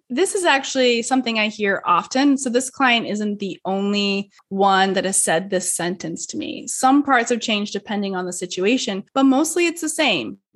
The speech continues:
They say, "They are my best friend. I love them so much, but we don't have sex." So what to do? Well, there are four options.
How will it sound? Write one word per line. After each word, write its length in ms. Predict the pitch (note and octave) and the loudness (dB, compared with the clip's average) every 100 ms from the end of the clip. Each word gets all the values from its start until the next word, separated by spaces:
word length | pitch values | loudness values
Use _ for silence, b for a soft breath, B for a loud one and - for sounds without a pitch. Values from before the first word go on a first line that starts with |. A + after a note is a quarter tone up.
| _ _ | _ _
They 100 | G#3 | -4
say, 300 | G#3 A#3+ G3+ | -2 2 2
"They 180 | G3 G3 | 2 0
are 140 | F#3 F3 | 2 0
my 140 | D#3+ | -2
best 260 | C3 - - | -4 -6 0
friend. 380 | C#4 E4+ G4+ F#4+ - - | 4 4 4 0 -8 -2
I 100 | A3+ | 0
love 260 | G#3 F#3+ F#3 | 2 0 -2
them 120 | F3 | -8
so 200 | - D3 | -8 -2
much, 520 | F#3 F4 - - - | 2 2 0 -6 -4
but 120 | A3 | -2
we 80 | G#3+ | 0
don't 160 | G#3 G#3 | 0 0
have 100 | F3+ | -2
sex." 520 | - - - - - - | -6 -8 -6 -8 -8 -2
So 200 | - A3+ | 2 4
what 200 | G#3+ G#3 | 2 -2
to 80 | G#3 | -6
do? 440 | C4 A#3 - A3 _ _ B3 _ | -2 -2 -4 -14 _ _ -20 _
Well, 140 | A#3 B3 | 0 4
there 160 | C#4 | 4
are 100 | C#4 | 4
four 420 | C4+ D4 D#4 - | 0 0 0 2
options. 760 | A#3 G#3+ - - - - - | 2 0 -2 -8 -10 -10 -10